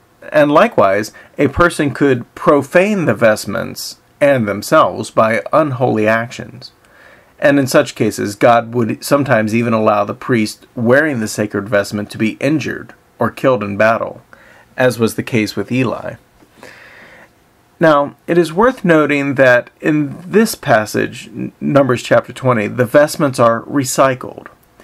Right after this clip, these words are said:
Eleazar does not have a new garment made for him when he assumes his father's role of high priest.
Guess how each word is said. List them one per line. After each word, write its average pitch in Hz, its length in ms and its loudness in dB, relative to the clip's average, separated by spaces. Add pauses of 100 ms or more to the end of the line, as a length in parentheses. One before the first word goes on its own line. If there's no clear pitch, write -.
(260)
Eleazar 156 680 4
does 117 460 -2
not 170 320 0
have 143 180 2
a 123 80 2
new 127 340 4
garment 117 440 -2
made 107 260 -2
for 107 140 -2
him 117 240 -2
when 113 140 -2
he 110 180 -2
assumes 107 380 -2
his - 180 -8
father's 104 480 0
role 101 260 0
of - 80 -8
high 98 220 0
priest. 110 460 -8